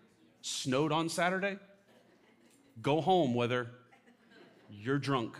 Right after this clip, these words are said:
We don't want you around here anymore. So I'm just asking for the people of God to bind our prayers together. Beseech the Father in heaven that spring might come early.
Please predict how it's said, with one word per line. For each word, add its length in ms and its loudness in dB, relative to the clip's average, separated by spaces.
We 160 -4
don't 200 2
want 260 0
you 100 0
around 220 0
here 80 0
anymore. 220 -4
So 100 -4
I'm 80 0
just 160 -2
asking 320 0
for 80 -8
the 60 -6
people 280 -4
of 80 -4
God 380 0
to 80 -8
bind 260 -2
our 80 0
prayers 340 -2
together. 360 -6
Beseech 480 -6
the 60 -6
Father 360 0
in 60 -4
heaven 260 -6
that 140 -4
spring 380 -4
might 220 -4
come 180 -4
early. 280 -10